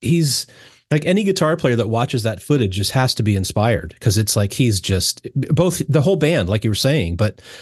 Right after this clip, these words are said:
but Wayne to me was just like, I, I just can't get over the fact that he was just such a cool, charismatic performer and just like, you know, exuding this energy that not only came through the guitar and the amp, but just him. Like he was just,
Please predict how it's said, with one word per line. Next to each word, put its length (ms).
but 140
Wayne 460
to 100
me 320
was 160
just 220
like, 280
I, 220
I 140
just 220
can't 260
get 160
over 460
the 100
fact 360
that 100
he 160
was 240
just 300
such 320
a 220
cool, 440
charismatic 1040
performer 760
and 220
just 280
like, 420
you 80
know, 80
exuding 640
this 180
energy 560
that 220
not 220
only 100
came 220
through 140
the 80
guitar 340
and 100
the 120
amp, 240
but 120
just 220
him. 400
Like 160
he 140
was 120
just, 320